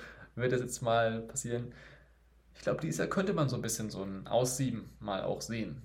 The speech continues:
dass halt diese ganzen Zombie-Firmen jetzt mal wirklich, weil, weil es, wie gesagt, es dauert alles ein bisschen Zeit, ne, bis diese ganzen Zinserhöhungen, Effekte und so. Und jetzt quasi ist die Ebbe.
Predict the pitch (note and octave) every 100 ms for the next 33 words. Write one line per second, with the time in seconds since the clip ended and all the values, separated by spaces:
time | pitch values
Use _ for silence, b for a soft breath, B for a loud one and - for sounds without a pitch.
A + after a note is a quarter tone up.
0 | - G#2+ B2 A2 A2 A2 G#2+ A2 A#2+ C3
1 | C3 B2+ A#2+ A2 A#2 G#2+ C#3+ C3 - -
2 | - - - - - A2 A2+ - - C3
3 | C#3 - - B2+ D#3 C#3+ C#3+ - D#3 -
4 | C3+ C3+ B2 - D#3 - C#3+ C3+ A#2+ -
5 | A2 A2+ A2+ A2+ A2+ - B2+ A#2 A#2+ A#2+
6 | A2+ B2 B2+ A#2+ A#2 A#2+ B B B B
7 | B - A#2 C3 C3 - C3+ C#3+ C3+ C#3
8 | C#3+ A#2